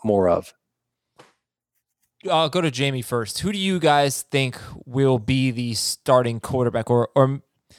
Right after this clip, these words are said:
Speaker 2: how about this? If you're setting odds right now, you know, what, what kind of odds would you put on Winston and, or Taysom Hill, Jamie, to win that job, be the starting quarterback?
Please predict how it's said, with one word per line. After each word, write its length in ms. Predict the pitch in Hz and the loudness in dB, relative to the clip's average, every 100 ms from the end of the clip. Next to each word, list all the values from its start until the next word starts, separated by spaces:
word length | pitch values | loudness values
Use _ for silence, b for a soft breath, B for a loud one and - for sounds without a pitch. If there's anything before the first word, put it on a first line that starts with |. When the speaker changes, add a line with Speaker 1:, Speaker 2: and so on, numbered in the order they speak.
| b b b _ _ _ - | b b b _ _ _ -4
Speaker 2:
how 160 | 139 | 0
about 240 | 165 147 127 | 4 2 2
this? 360 | 107 92 - - | -4 -6 -8 -8
If 140 | 135 | -6
you're 160 | 135 156 | 0 0
setting 320 | 131 143 135 | 2 2 2
odds 320 | 147 139 131 113 | 4 4 2 0
right 200 | 120 117 | -2 -2
now, 240 | 120 110 | -2 -2
you 140 | 107 | -2
know, 320 | 110 107 107 - | -4 -4 -4 -10
what, 400 | - - 139 143 | -14 -2 -2 0
what 200 | 143 147 | 0 0
kind 180 | - 143 | 2 2
of 60 | |
odds 340 | 127 123 120 113 | 2 4 2 0
would 100 | 110 | -4
you 80 | 113 | -2
put 200 | 123 113 | 0 0
on 240 | 110 104 | 0 0
Winston 560 | 123 143 - 135 127 123 | 0 2 2 2 2 -2
and, 180 | 98 - | -8 -8
or 120 | 110 | -8
Taysom 400 | 135 135 - 117 | -2 -2 -2 -2
Hill, 240 | 123 113 | -2 -2
Jamie, 480 | 104 110 107 104 101 _ | -2 -4 -4 -8 -10 _
to 180 | 131 117 | -2 -2
win 240 | 113 127 | 0 0
that 200 | 120 110 | 0 -2
job, 340 | - 104 104 104 | 0 0 0 -2
be 80 | |
the 120 | 127 101 | -4 -4
starting 420 | - 127 120 110 | 2 4 4 0
quarterback? 560 | 104 98 - - - | -4 -4 -4 -6 -10